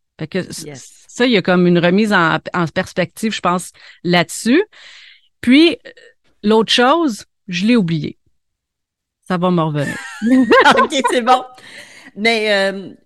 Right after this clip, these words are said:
Speaker 2: oui, je suis d'accord, tu sais, que t-, il faut faire attention. Puis non seulement ça, puis si je, je, je veux vraiment le mentionner parce que je pense que la majorité d'entre nous, puis tu sais, je, je pense que c'est vraiment une majorité,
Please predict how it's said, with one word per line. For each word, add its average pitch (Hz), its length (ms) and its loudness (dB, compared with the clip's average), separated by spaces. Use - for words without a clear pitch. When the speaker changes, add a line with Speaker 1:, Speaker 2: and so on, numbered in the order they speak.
Speaker 2:
oui, 247 180 -2
je 240 60 -8
suis - 100 -10
d'accord, 226 420 -2
tu - 80 -16
sais, 247 80 -10
que 185 300 -6
t-, - 260 -20
il - 80 -20
faut 208 120 -10
faire 214 160 -4
attention. 208 300 -8
Puis - 100 -6
non 262 120 -2
seulement 233 320 -4
ça, 233 220 -8
puis 233 140 -16
si 294 160 -10
je, - 300 -14
je, - 180 -14
je 190 140 -12
veux 240 140 -6
vraiment 233 340 -4
le 302 60 -4
mentionner 220 480 -6
parce 208 200 -12
que 233 80 -8
je - 520 -16
pense 370 140 -6
que - 120 -20
la 220 80 -6
majorité 254 680 -6
d'entre 220 300 -4
nous, 208 180 -8
puis - 140 -20
tu - 100 -10
sais, 214 40 -6
je, - 160 -14
je - 120 -20
pense 156 220 -16
que 202 80 -16
c'est 190 160 -12
vraiment 185 200 -10
une 202 60 -10
majorité, 190 500 -10